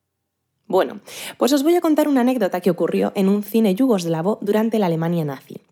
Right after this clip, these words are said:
Aclarar antes que el cine de Chaplin al completo había sido prohibido durante el periodo nazi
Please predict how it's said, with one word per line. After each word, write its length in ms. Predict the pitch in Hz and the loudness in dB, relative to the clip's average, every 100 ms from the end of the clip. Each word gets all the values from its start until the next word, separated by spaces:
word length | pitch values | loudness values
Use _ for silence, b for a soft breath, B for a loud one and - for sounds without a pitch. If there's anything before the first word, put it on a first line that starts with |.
| - B B B | -16 B B B
Aclarar 640 | - 170 170 165 208 - - | -2 -2 0 0 0 -4 -4
antes 520 | - 254 233 147 - - | -2 0 0 -4 -8 -4
que 120 | 156 | -2
el 100 | 147 | -2
cine 260 | - 269 | 0 2
de 120 | 262 262 | 2 0
Chaplin 500 | - 165 151 147 151 | -2 -4 -2 -4 -2
al 240 | 196 247 247 | 0 0 0
completo 520 | 180 160 151 151 202 | -4 -2 -2 -2 -2
había 260 | 165 165 196 | 0 0 0
sido 240 | 220 233 | 2 0
prohibido 540 | 180 160 165 202 160 - | 0 -2 0 2 0 -2
durante 600 | 160 156 151 147 147 143 | -4 -4 -4 -4 -4 -4
el 160 | 156 147 | -4 -2
periodo 320 | 151 147 170 | -2 0 0
nazi 380 | 185 190 - 151 | 0 -2 -6 -8